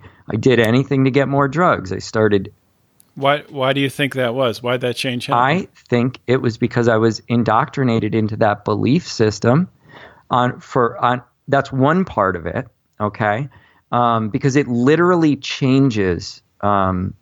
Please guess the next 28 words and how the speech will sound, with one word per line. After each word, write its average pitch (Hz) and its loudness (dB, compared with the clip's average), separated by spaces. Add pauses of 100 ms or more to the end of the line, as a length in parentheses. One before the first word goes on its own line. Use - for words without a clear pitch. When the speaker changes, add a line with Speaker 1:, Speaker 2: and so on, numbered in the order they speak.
(160)
Speaker 1:
your 113 2
response 113 0
to - -12
drugs 90 -2
as 95 -8
well. 101 0 (720)
There 120 2
was 113 2
this 120 0
guy, 113 0
Alfred 117 0
Linsmith. 107 -2
He 101 -6
was 95 -4
a 95 -2
sociologist. 95 0 (220)
And 98 2
in - 0
the 104 4
nineteen 107 0
forties, 107 0
he 95 -4
did 92 0
a 92 -2
study 98 0
of 92 0
fifty 117 -2
opiate 95 0